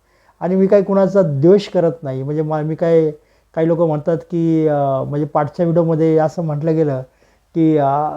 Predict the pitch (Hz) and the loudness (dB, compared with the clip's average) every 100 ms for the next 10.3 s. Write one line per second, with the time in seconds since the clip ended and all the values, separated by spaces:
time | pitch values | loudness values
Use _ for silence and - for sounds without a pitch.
0 | 127 160 156 165 165 170 170 185 175 160 | -10 -14 -4 -2 2 4 4 2 4 4
1 | 156 143 143 147 147 135 151 143 135 - | 4 4 4 4 2 0 0 0 -2 -10
2 | _ _ _ - 147 143 139 135 147 170 | _ _ _ -6 -4 -2 -2 -2 2 4
3 | 180 170 151 131 170 170 175 156 147 139 | 4 2 -2 2 4 4 2 0 0 0
4 | 135 135 - _ _ _ 175 185 214 220 | -2 -6 -10 _ _ _ -4 2 6 6
5 | 220 214 214 226 220 214 214 190 180 170 | 6 2 -2 -4 -2 -4 -6 -4 0 2
6 | 160 160 160 - _ 175 170 156 151 170 | 2 0 -4 -12 _ -8 -2 2 6 6
7 | 196 247 190 147 131 147 160 165 180 185 | 6 4 4 2 0 -2 -2 0 0 -2
8 | 190 196 190 214 160 151 170 185 175 - | -2 -2 0 2 2 4 4 2 -2 -8
9 | 170 190 185 196 190 175 180 185 185 190 | -2 0 2 2 2 0 0 -2 -4 -6
10 | 190 175 131 | -6 -4 -4